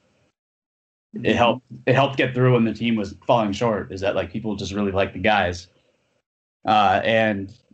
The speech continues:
Speaker 1: so, yeah, it's just kind of a, a little bit of a bummer, a little bit exciting. It's just kind of a weird addition.
Speaker 2: As someone who's loved the Dodgers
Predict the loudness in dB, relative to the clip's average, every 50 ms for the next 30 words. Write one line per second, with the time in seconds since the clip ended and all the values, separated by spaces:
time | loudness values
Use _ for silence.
0 | _ -20 -20 -20 -16 -6 -2 0 2 4 4 2 2 0 -4 -8 -8 -2 0 0
1 | 0 2 2 0 2 2 4 4 4 4 4 4 2 2 2 2 2 0 2 0
2 | 0 0 2 2 0 0 0 0 -2 -2 -2 -2 -2 -2 0 -2 -2 -4 -6 -8
3 | -12 -14 -8 -6 -4 -2 -2 -2 -2 -2 -4 -4 -8 -10 -12 -14 -14 -14 -14 -16
4 | -16 _ _ _ _ _ _ _ _ _ _ _ _ _ _ _ _ _ _ _
5 | _ _ _ -20 _ _ _ _ _ _ _ _ _ _ _ _ _ 2 2 4
6 | 4 2 2 4 4 6 6 4 4 4 4 4 4 4 2 0 0 2 4 4
7 | 4 4 2 0 -2 -2 -4 -6 -8